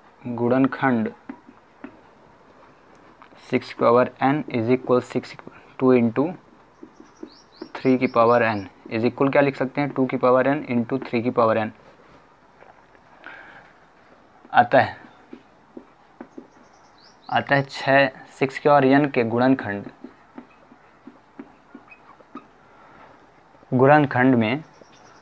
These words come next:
n के गुणनखंड में पाँच नहीं है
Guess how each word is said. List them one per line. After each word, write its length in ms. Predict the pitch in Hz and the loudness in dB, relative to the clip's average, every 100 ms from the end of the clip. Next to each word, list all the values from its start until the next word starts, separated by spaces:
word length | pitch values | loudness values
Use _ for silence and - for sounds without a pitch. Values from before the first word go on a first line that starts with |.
| - - 117 | -20 -6 0
n 160 | 123 | 0
के 60 | 135 | 2
गुणनखंड 520 | 127 127 120 120 113 | 0 2 0 -2 -2
में 220 | 107 123 - _ - - - - - _ _ _ _ _ _ _ _ _ - - - _ - | -2 -4 -6 _ -20 -20 -20 -20 -20 _ _ _ _ _ _ _ _ _ -20 -20 -20 _ 0
पाँच 360 | 139 151 185 - - - - - _ - - _ _ - - - - | 4 4 2 -6 -20 -18 -18 -20 _ -20 -20 _ _ -20 -20 -14 0
नहीं 280 | 135 160 151 | 2 4 2
है 180 | 127 | -2